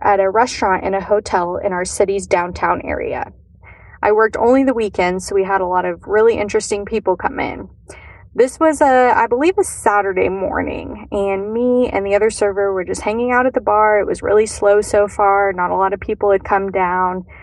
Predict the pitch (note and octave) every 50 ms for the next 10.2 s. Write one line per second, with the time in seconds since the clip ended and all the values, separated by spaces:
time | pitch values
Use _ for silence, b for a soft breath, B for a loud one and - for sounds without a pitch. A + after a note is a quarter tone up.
0 | B B B B B B - G3+ G3+ G3+ G3 F#3+ G3 G3+ G#3 G3+ F#3 G3 F#3+ -
1 | G#3+ G3+ G3 G3 G3 G3 G3+ G3+ G3+ G3 G3 F#3+ F#3+ F#3+ - - F#3 F3+ F3+ -
2 | - - - - G#3+ - - - B B B B B B B G3+ A3 B3+ E4+ F4+
3 | - F4+ E4 D#4+ D4+ D4 C4 - B3 C#4+ E4+ F4+ E4 C4+ A3 - A3+ G3+ G3 F#3+
4 | G3+ F#3+ F#3 F3+ F#3 F#3 F#3 - G3+ F#3+ F#3 F#3+ F#3+ F#3 F#3 F3+ A3 G3 G#3+ B3
5 | D#4 A4 G#4+ - - - G3 - - - - - - - - G#3 G3+ F#3+ F#3+ G3
6 | B3+ G4+ A#4 - - A#3+ A#3 G#3 G3 G3+ G#3 G3+ G3+ F#3+ G3 F#3+ F3+ F3+ F3+ F3
7 | E3+ - - _ _ - - E3 E3 F3 F#3 A3+ C4 F#4+ A#4 A4 - - A3+ G3
8 | F#3 F3+ F3+ F3+ F3+ F#3 G#3 A3+ A3+ - - - - F3 - F3+ - - A3+ G#3+
9 | G#3+ G3+ G3+ G3 - G3+ F#3+ F3+ F3 F3 F3 E3+ E3+ E3+ F#3 G3+ B3+ E4 G4+ F#4
10 | - - -